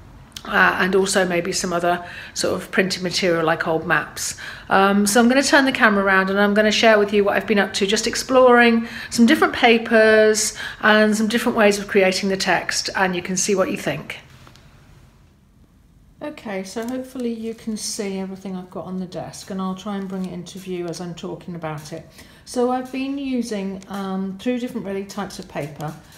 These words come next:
some cheap, and I'll show you the roll, some cheap, um, print paper, sugar paper, um, that I've been using. Um, and sometimes I have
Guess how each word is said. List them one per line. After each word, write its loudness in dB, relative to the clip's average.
some -6
cheap, -10
and -6
I'll -12
show -12
you -8
the -8
roll, -10
some -10
cheap, -10
um, -6
print -8
paper, -8
sugar -12
paper, -8
um, -4
that -6
I've -8
been -6
using. -6
Um, -6
and -6
sometimes -6
I -4
have -8